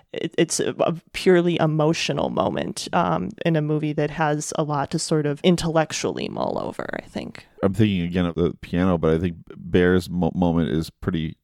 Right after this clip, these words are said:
Speaker 2: powerful too with that. You know,
Speaker 1: Oh,
Speaker 2: we,
Speaker 1: yeah.
Speaker 2: th-, there's that, there's, you know, we he-, we're heading into this part of the film that becomes sort of deliberately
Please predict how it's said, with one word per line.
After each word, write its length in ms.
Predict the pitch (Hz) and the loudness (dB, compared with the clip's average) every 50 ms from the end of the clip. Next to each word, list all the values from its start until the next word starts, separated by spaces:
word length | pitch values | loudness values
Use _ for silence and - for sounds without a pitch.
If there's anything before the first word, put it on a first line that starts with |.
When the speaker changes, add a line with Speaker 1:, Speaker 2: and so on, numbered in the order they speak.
| _ _ _ - | _ _ _ -6
Speaker 2:
powerful 600 | - - 78 80 78 78 78 76 69 69 67 - - | -2 2 2 2 2 2 -2 -4 -4 -4 -6 -10 -8
too 220 | - 95 87 82 | -4 -2 -2 0
with 220 | 78 80 82 - - | 0 -2 -4 -2 -2
that. 200 | 80 80 76 - - | -2 -2 -2 0 2
You 80 | 101 98 | 4 4
know, 60 | 127 | 4
Speaker 1:
Oh, 20 | 180 | 6
Speaker 2:
we, 60 | 180 | 4
Speaker 1:
yeah. 200 | 180 185 185 180 - - - | 4 2 0 -2 -6 -2 0
Speaker 2:
th-, 120 | 120 120 | 0 4
there's 160 | 113 127 110 98 | 4 4 4 6
that, 160 | 120 113 95 | 4 4 6
there's, 340 | 117 113 110 98 - - - - - - - _ - | 6 6 6 4 0 -6 -16 -20 -20 -20 -10 _ 2
you 80 | 117 | 4
know, 100 | 113 107 104 | 4 4 4
we 380 | - - 117 117 117 113 110 | 4 2 4 4 4 4 4
he-, 240 | 110 110 135 127 120 - | 4 4 4 4 4 4
we're 120 | 110 113 107 | 4 2 4
heading 340 | 110 135 135 135 127 117 107 | 4 4 4 6 4 4 4
into 300 | 117 123 120 - 123 107 | 2 2 2 2 0 2
this 420 | 95 101 101 95 90 - - - - - - - - _ _ - | 2 4 2 2 0 -4 -10 -14 -16 -20 -20 -20 -20 _ _ -8
part 240 | - - 117 107 104 | 0 4 4 4 4
of 80 | 95 92 | 2 0
the 80 | 92 | -2
film 380 | - - 104 95 92 90 90 87 | 0 2 2 2 2 2 0 2
that 360 | 87 87 85 73 - - - | 2 2 2 0 -2 -2 -2
becomes 480 | 101 101 - - - 104 98 92 90 - | 0 0 0 2 2 2 2 2 0 2
sort 160 | - 101 90 | 2 2 2
of 140 | 90 85 - | 0 0 -2
deliberately 720 | - 87 90 90 87 87 87 - - 80 82 82 82 82 | -2 0 2 2 2 2 0 -2 -2 -2 -2 -2 -2 -4